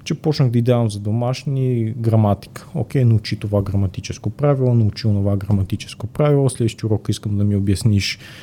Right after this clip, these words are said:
кога и как използваме това, да ми дадеш примери. Тоест за домашно й давам тя да подготви някакъв примерен урок и мен да ме научи на нещо.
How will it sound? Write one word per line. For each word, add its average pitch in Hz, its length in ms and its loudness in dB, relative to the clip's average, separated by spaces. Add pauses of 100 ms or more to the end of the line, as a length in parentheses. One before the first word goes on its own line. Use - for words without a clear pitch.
(240)
кога 104 220 2
и 98 40 0
как 101 220 -4
използваме 101 540 -2 (120)
това, 147 340 2
да 120 100 0
ми 104 120 2
дадеш 92 360 -4
примери. 135 440 0
Тоест - 520 -2
за 127 180 -2
домашно 131 480 0
й 117 40 2
давам 123 400 2
тя 120 200 -2
да 120 80 2
подготви 113 760 -4 (140)
някакъв 107 420 -4
примерен 107 520 2
урок 131 300 0
и 131 40 0
мен 120 400 4 (280)
да 110 120 2
ме 110 100 2
научи 104 340 -2
на 98 100 -4
нещо. 98 480 -4